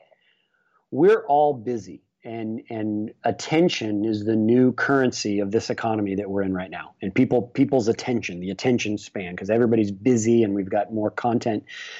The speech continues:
than we know what to do with. And so I'm in a crisis situation, and it's relatively benign, and, and it's not, um, uh, a small number of people perhaps are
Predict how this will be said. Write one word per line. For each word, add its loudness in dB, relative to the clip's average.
than 4
we 8
know 6
what 2
to -2
do 6
with. -2
And -2
so 4
I'm 4
in 4
a 4
crisis 0
situation, -4
and 0
it's 0
relatively 4
benign, -6
and, -4
and 0
it's -2
not, 4
um, 2
uh, -6
a 0
small 4
number 6
of -2
people 2
perhaps -2
are -10